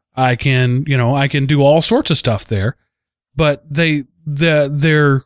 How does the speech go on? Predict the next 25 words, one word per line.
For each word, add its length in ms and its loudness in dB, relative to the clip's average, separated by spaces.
they 180 -2
weren't 200 0
asking 300 0
about 180 0
my 120 0
Linux 280 0
knowledge. 260 0
They 100 2
were 80 4
asking 220 2
about 260 0
the 80 0
handful 460 0
of 80 -2
things 280 0
that 180 -4
they 180 -2
do 500 0
using 340 0
Linux. 440 -2
You 100 0
see 160 0
the 100 2
difference 360 0
there? 280 0